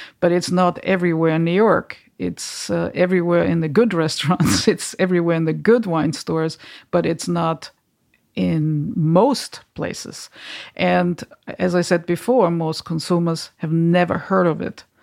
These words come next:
So it would be actually sad to say, "Oh, Gruner Veltliner is over," before it's avi-, actually started. <laughs> You know, it hasn't even begun to touch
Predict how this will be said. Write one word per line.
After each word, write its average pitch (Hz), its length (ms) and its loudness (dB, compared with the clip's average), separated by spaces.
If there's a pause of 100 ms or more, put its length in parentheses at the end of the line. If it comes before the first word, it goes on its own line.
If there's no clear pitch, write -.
(320)
So 180 300 2
it 180 120 2
would 247 180 0
be 202 120 2
actually 175 340 0
sad 180 720 2
to 170 580 0 (840)
say, 170 500 2
"Oh, 185 240 2
Gruner 196 360 2
Veltliner 185 560 4
is 170 240 0
over," 180 400 4
before 180 540 0
it's 170 160 -2
avi-, 170 400 -2
actually 175 400 -2
started. 175 600 0 (100)
<laughs> - 100 -20
You 196 140 2 (100)
know, 208 80 2 (160)
it 185 180 -2
hasn't 214 320 4
even 190 360 0 (340)
begun 208 680 2
to 175 120 -6
touch - 520 -8